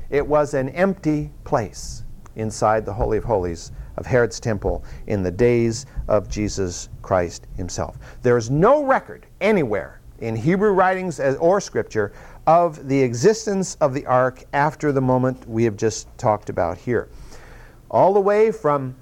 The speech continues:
the time of Zerubbabel's reconstruction of the temple, which occurred about five seventeen B C, until the destruction of Herod temple in A D seventy. What's that? That's nearly six hundred years.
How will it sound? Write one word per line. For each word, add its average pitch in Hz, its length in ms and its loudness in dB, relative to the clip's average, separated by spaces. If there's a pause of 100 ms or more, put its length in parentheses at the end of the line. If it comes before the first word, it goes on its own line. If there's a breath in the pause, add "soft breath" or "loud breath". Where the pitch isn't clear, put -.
(100)
the 123 100 -2
time 185 340 2
of 135 100 0
Zerubbabel's 175 720 2
reconstruction 165 800 0
of 185 60 -4
the 180 120 2
temple, 190 400 0
which 156 200 -2
occurred 185 360 0
about 143 300 2
five 165 280 2
seventeen 160 580 -2
B 143 120 0
C, 160 300 0 (200 loud breath)
until 139 300 2
the 127 120 -2
destruction 185 540 -2
of 151 100 -2
Herod 160 300 2
temple 151 400 -2
in 113 280 -4
A 143 180 2
D 151 140 0
seventy. 98 560 0 (840)
What's 113 140 0
that? 104 140 2
That's 107 160 -2
nearly 113 200 -2
six 143 220 -8
hundred 73 220 -6
years. - 220 -10